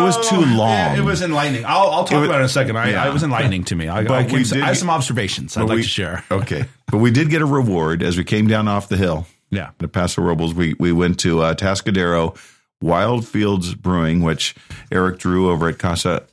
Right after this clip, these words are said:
Speaker 1: Agria had said, "You gotta go to Wild Fields." It hadn't been on our radar. I'm so glad he said that.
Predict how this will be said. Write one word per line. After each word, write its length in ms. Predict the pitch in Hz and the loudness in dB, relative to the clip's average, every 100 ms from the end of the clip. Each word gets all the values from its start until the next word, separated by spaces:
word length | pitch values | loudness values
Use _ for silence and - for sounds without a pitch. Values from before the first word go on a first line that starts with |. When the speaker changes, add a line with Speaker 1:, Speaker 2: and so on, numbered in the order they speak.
| _ _ | _ _
Speaker 1:
Agria 360 | 92 82 90 90 | -2 0 0 -2
had 200 | 80 80 | -2 -4
said, 380 | - 85 71 65 - - | -2 -2 -4 -8 -14 -4
"You 60 | 90 | 0
gotta 120 | 92 | 0
go 60 | 92 | 0
to 60 | |
Wild 280 | 90 87 85 | 0 0 -2
Fields." 420 | - 76 90 - - _ _ _ _ _ _ _ - | -2 0 0 -4 -10 _ _ _ _ _ _ _ -8
It 100 | 82 | -2
hadn't 260 | 90 101 | 0 0
been 140 | 92 92 | 0 0
on 60 | |
our 80 | 87 | 2
radar. 300 | 82 85 85 | 0 0 0
I'm 80 | 82 | 0
so 140 | - 101 | 0 -2
glad 240 | 90 90 | 0 0
he 60 | 78 | 0
said 260 | - 92 76 | -2 -2 0
that. 280 | 76 - | -2 -2